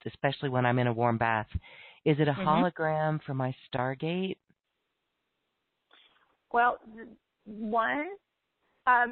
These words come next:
Speaker 2: is ask your, this is, this is key, okay? Ask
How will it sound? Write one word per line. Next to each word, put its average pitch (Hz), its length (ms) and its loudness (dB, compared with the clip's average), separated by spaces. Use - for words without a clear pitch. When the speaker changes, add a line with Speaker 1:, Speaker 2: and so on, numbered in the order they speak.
Speaker 2:
is 247 120 -2
ask 254 260 2
your, 208 100 -6
this 294 220 0
is, 339 80 -4
this 320 120 0
is 320 60 -10
key, - 300 -4
okay? 233 480 2
Ask 277 260 4